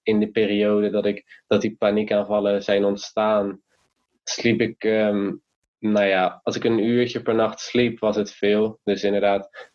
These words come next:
met die, met die medicijnen hielp, hielp mij wel om, nou ja, wat meer weer rustiger, meer wel weer wat rust te pakken. Ehm, maar va-, qua de,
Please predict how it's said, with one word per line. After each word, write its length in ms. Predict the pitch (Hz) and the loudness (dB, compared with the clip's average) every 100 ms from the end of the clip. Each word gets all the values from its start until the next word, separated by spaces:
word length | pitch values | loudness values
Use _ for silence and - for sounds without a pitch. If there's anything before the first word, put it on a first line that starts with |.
| - - | -16 -4
met 200 | 104 104 | -2 0
die, 440 | 151 202 101 - - _ | 0 2 0 -2 -8 _
met 180 | 107 - | -4 0
die 100 | 104 | 0
medicijnen 800 | 104 101 101 104 104 107 101 95 | 2 0 0 0 2 2 0 -2
hielp, 360 | 104 107 107 - | -2 0 0 -6
hielp 280 | - 107 104 | -4 -2 0
mij 180 | 104 98 | 0 2
wel 220 | 101 101 | 2 2
om, 280 | 98 98 98 _ _ _ _ _ _ _ _ _ _ _ _ _ _ _ _ _ _ _ _ - 214 _ _ _ _ _ _ _ _ _ _ _ _ _ _ 220 _ _ _ _ _ - 226 _ _ _ _ - | 0 -4 -10 _ _ _ _ _ _ _ _ _ _ _ _ _ _ _ _ _ _ _ _ -20 -20 _ _ _ _ _ _ _ _ _ _ _ _ _ _ _ _ _ _ _ _ -20 -20 _ _ _ _ -2
nou 160 | 107 | 0
ja, 80 | 90 | 2
wat 120 | 95 | 0
meer 220 | 98 98 | 0 0
weer 200 | 98 98 | 0 -2
rustiger, 420 | 92 101 101 101 110 | -2 -4 -4 -2 0
meer 140 | 107 | 2
wel 120 | 107 | 2
weer 80 | 104 | 0
wat 120 | 101 | -2
rust 220 | 95 107 | -2 -4
te 120 | - 113 | -4 -2
pakken. 440 | 123 131 135 - - | 0 -2 -4 -12 -4
Ehm, 280 | 98 98 95 - - | 0 0 -2 -10 -10
maar 160 | 104 101 | -6 -2
va-, 220 | 110 98 | -2 -2
qua 240 | - 110 104 | -2 -2 0
de, 260 | 104 - | 0 -2